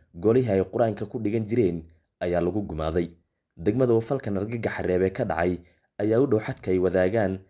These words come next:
Soomaaliya iyo dowlad deegaanka Soomaalida. Wararka qaar ayaa sheegaya in falkan ay fuliyeen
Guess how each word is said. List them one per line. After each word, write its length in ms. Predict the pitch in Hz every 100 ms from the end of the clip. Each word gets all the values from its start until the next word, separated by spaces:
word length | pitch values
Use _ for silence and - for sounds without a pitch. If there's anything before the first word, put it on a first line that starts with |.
| _ _
Soomaaliya 720 | - 101 107 101 82 90 85 - _ _ -
iyo 140 | 85
dowlad 240 | 82 92 90
deegaanka 300 | 104 95 80
Soomaalida. 500 | - 82 85 85 - _ _ _ _ _
Wararka 320 | - 92 95 -
qaar 220 | 107 92
ayaa 180 | 87 85
sheegaya 640 | - 107 87 87 87 85 _ _ _
in 120 | 92 90
falkan 380 | 117 113 107
ay 100 | 95
fuliyeen 580 | - - 104 117 101 95